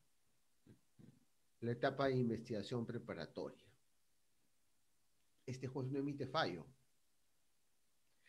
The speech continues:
¿En qué sentido? Que acá no se está haciendo un juzgamiento.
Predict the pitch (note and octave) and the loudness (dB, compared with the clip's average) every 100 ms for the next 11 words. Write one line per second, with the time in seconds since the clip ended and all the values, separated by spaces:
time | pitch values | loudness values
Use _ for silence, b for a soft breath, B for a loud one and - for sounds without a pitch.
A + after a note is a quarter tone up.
0 | b b b A2 G#2 B2+ C#3+ C3+ A#3 F3 | b b b -8 0 2 2 4 6 6
1 | G2 - - _ _ _ _ _ _ _ | 6 0 -18 _ _ _ _ _ _ _
2 | _ _ - A2+ C3+ E3+ F#3+ - - _ | _ _ -6 -4 4 4 4 -4 -18 _
3 | _ _ _ _ D3 E3 - D#3 C3 D3+ | _ _ _ _ -2 0 0 -4 -4 -2
4 | G3+ G#3 D3+ C3 C3+ - b b b b | 8 8 8 2 0 -6 b b b b
5 | b b - D3+ C#3+ C#3 B2+ B2 E3+ D3 | b b 2 4 6 4 4 4 6 6
6 | G2 | 4